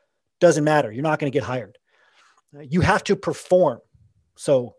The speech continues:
capability, cultural fit. Think about those two things. Are you managing both? As a P H D, you've been trained only to think about capability,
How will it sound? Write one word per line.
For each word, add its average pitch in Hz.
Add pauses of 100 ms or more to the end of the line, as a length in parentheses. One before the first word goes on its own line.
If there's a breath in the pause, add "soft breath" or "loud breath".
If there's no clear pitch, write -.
(200)
capability, 226 (420)
cultural 196
fit. 147
Think 208
about 202
those 160
two 190
things. 160
Are 196
you 220
managing 196
both? 175
As 185
a 208
P 220
H 208
D, 220
you've 196
been 190
trained 208 (560 soft breath)
only 233
to 226
think 214
about 185
capability, 190